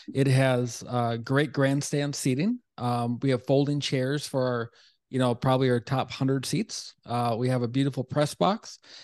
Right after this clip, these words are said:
and then along the sides, um, we're a little bit on a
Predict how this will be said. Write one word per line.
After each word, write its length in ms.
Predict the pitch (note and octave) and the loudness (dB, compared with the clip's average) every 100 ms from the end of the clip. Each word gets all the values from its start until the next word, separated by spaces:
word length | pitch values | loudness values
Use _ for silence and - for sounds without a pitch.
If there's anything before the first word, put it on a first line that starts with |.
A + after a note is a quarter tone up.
| _ | _
and 180 | - B2+ | -2 2
then 220 | C3 C3+ | 4 4
along 500 | C3 B2 C3 D3 D#3 | 2 2 2 0 0
the 240 | C#3 C3+ C3 | -2 -2 -4
sides, 880 | - D#3 D3+ E3 B2 B2+ C3 - - _ - | -6 -2 0 0 -2 -4 -6 -12 -14 _ -6
um, 380 | B2 A#2+ A#2+ A#2+ | -2 -2 -2 -2
we're 160 | B2+ | -4
a 40 | A#2 | -2
little 300 | D3 G#3 G3+ | 2 4 4
bit 180 | F3+ C#3+ | 4 2
on 220 | C#3+ C#3+ | 0 -2
a 220 | C3 | -2